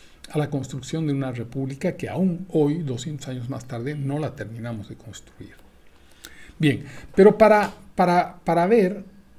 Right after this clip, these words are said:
eh, cuando nos queríamos transformar, es muy importante para transformar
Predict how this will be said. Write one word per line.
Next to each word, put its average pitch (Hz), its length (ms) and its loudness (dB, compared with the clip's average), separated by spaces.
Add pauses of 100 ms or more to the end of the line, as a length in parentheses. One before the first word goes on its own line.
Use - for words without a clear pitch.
(100)
eh, 139 300 -2 (800)
cuando 147 240 2
nos 143 140 -2
queríamos 196 460 0
transformar, 151 840 -4
es - 260 -8
muy 170 520 4
importante 104 760 -10 (140)
para 151 220 -4
transformar 110 640 -12